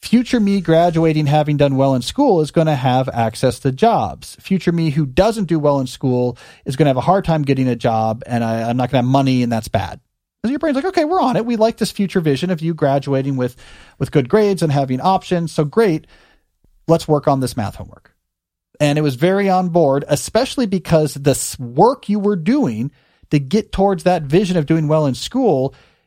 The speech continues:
came from things like my books. And what's important sometimes about getting that type of information out of a book,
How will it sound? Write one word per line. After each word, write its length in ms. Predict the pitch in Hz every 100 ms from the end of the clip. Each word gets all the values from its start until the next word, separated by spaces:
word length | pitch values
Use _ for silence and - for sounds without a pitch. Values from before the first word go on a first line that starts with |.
| _ -
came 360 | - 226 262
from 180 | 233 226
things 320 | - 185 170
like 160 | 165 160
my 160 | 151
books. 680 | 143 123 254 202 - - - - - - _ _ _ _ _ _
And 120 | 160
what's 160 | 196 208
important 420 | - 277 277 233
sometimes 360 | 208 202 196
about 200 | 160 156
getting 160 | 143 190
that 160 | 175 -
type 180 | 151
of 80 | 165
information 560 | 151 139 135 135 135 143
out 140 | 127
of 100 | 120
a 60 | 117
book, 380 | 131 139 -